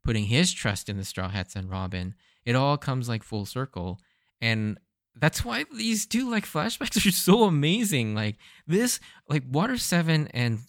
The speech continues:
N E S Lobby, this entire saga is so damn good because of how well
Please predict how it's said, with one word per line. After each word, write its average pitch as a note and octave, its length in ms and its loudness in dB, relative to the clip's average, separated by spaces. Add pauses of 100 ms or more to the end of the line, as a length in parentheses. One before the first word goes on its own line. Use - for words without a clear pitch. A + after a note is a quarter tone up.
(120)
N C#3 100 2
E D3 120 2
S C3+ 180 -4
Lobby, G2+ 460 -4 (320)
this F3+ 240 -2
entire B2 480 -2
saga F#2+ 560 -6 (340)
is C3 160 0
so D3 720 0 (400)
damn A#2 500 2 (400)
good B2+ 440 4
because C3 440 -4 (120)
of C3+ 160 -2
how C3+ 320 0
well B2+ 760 0